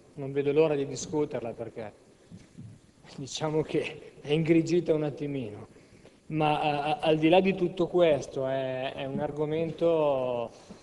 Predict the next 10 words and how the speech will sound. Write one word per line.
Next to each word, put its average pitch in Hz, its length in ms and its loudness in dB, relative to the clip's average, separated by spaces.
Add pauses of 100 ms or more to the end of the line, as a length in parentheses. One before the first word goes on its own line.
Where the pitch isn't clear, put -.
decisamente, 156 1120 -2
a 139 100 -6
mio 147 180 0
avviso, 143 340 0
importante. 117 720 -4
L'abbiamo 127 320 -6
detto 147 240 -4
la 156 60 2
volta 143 260 -2
scorsa. 135 380 -6